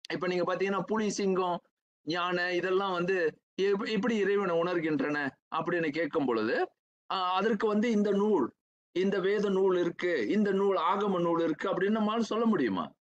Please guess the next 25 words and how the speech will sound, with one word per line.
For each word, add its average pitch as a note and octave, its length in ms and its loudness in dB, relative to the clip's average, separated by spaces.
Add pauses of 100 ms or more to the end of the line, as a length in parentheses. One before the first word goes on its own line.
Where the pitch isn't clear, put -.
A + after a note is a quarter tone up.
(140)
முடியாது. D4 720 0 (460)
அவை A3+ 260 0
எல்லாம் D4 380 2
உள்ளேயே, C#4+ 680 2
தன்னுள்ளேயே C#4 640 2
உணர்கின்றன. C4 520 0
அதுதான் A3 420 -2
சிறப்பு B3+ 640 -2
மறை, A3 360 0 (160)
அதுதான் A3 420 -2
ஆகமிக் C4 680 0
culture B3 360 -2
அப்படின்னு G3+ 400 0
சொல்றோம், D#3+ 360 0
Intrinsic C4 800 0
culture. - 360 -4 (840)
அது G3 180 -2
உள்ளேயே D#4 580 2
இறைவன் C#4 440 0
இருந்து C4 540 0
உணர்த்துவதை C4+ 480 -2
உணர்ந்து D4 420 2
கொள்கின்ற G#3 500 0
அந்த F#3+ 200 -2
ஆற்றலை A#3 640 -2